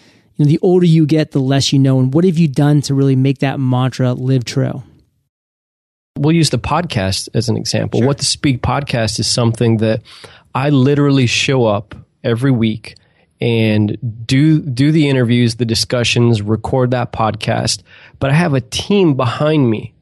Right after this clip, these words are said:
Speaker 2: that has the skills, the expertise, the knowledge, the know-how, and allows me to focus on what I should be focusing on related to this podcast and not get bogged down in a bunch of other details.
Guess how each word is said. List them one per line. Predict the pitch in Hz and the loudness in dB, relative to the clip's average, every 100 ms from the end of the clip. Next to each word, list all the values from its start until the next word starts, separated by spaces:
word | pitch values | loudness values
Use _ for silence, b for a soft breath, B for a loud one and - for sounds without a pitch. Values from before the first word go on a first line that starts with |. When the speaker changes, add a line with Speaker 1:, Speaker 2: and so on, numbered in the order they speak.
| _ _ _ _ _ _ _ | _ _ _ _ _ _ _
Speaker 2:
that | 110 104 123 117 - | -8 -2 -2 -2 -4
has | 113 135 143 151 | -2 0 0 0
the | 151 | -2
skills, | 135 - 127 120 113 | -2 -2 0 0 0
the | 120 120 | -2 -2
expertise, | 117 - 117 - 117 110 | -4 -4 -4 0 0 0
the | - | -2
knowledge, | 107 107 107 104 | 0 2 0 -2
the | 107 | -4
know-how, | 101 104 107 120 117 127 B B B B _ | 0 0 0 -2 -4 -8 B B B B _
and | 127 120 113 113 | -4 0 0 0
allows | - 117 120 131 127 143 | 0 0 2 0 0 2
me | 151 143 | 2 0
to | |
focus | - 135 123 120 - | -2 -4 -2 -2 0
on | 110 104 107 | 0 -2 -4
what | 113 107 110 | -4 -2 -2
I | 110 | -2
should | - | -2
be | 113 107 | -2 -4
focusing | - 107 110 - 107 | -2 -4 -4 -4 -2
on | 98 98 | 0 0
related | 98 101 104 98 | 0 0 0 0
to | - | -2
this | 98 95 | -2 -2
podcast | - 101 101 - 120 120 - - | -2 -2 -2 -4 -4 -4 -6 -2
and | 110 | 0
not | 110 113 | 0 0
get | 123 113 | -2 0
bogged | 113 104 | -2 0
down | 107 101 | -2 0
in | 101 | 0
a | |
bunch | 104 101 | 0 0
of | 104 | 0
other | 101 98 | 0 0
details. | 98 123 117 120 113 110 | 0 -2 0 0 2 0